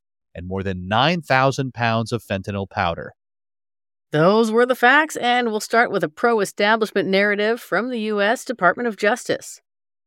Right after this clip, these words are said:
Speaker 2: This raid is a law enforcement victory.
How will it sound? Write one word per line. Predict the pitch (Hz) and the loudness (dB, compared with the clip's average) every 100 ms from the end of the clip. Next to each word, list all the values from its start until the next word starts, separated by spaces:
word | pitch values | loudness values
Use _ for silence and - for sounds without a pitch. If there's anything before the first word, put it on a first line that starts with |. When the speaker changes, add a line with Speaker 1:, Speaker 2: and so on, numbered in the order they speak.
| _ - | _ -6
Speaker 2:
This | 175 233 - | 2 2 0
raid | 196 208 214 214 202 | -4 -2 -2 -4 -4
is | - 190 | -2 0
a | 156 | 2
law | 151 202 233 | 2 2 0
enforcement | 220 214 226 - 233 | 0 -2 -2 -2 -4
victory. | 185 180 170 123 - | -2 -2 -4 -6 -8